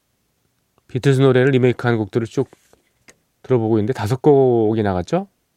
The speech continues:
네. 제가 여러 매체를 통해서 또는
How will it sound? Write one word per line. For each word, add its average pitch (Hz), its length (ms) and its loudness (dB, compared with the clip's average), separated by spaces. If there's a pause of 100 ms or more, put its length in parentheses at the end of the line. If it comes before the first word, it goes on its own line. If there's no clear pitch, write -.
(160)
네. 82 280 -10 (1500)
제가 117 500 -2
여러 110 440 -2
매체를 107 340 -2
통해서 98 320 -6
또는 110 480 -6